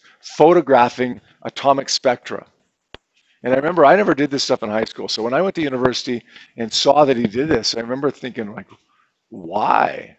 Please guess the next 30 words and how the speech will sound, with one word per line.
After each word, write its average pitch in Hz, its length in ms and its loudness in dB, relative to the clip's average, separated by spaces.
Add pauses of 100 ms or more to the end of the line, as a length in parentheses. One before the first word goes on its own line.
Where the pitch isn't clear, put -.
(340)
Like, 123 140 -14
you - 80 -10
spend 131 220 -6
forty 139 400 0
years 120 440 0
photographing 107 840 -4 (920)
atomic 127 460 -2
spectra, - 640 -4 (320)
different 135 300 -2
transitions 123 640 -6
of 110 100 -4
electrons 113 600 -4
that 107 80 -6
are 101 80 -6
taking 123 340 -4
place 127 520 -2 (420)
in 110 140 -10
atoms. 113 720 -4 (1080)
Without 143 240 4
knowing 151 260 2
anything 120 280 -6
about 156 340 2
it, 101 120 -2
it 120 140 -6 (460)
seemed 123 320 -6
like 123 180 -2
it 120 40 -4
was - 520 -6 (2000)
a 120 60 -8
very, 127 400 2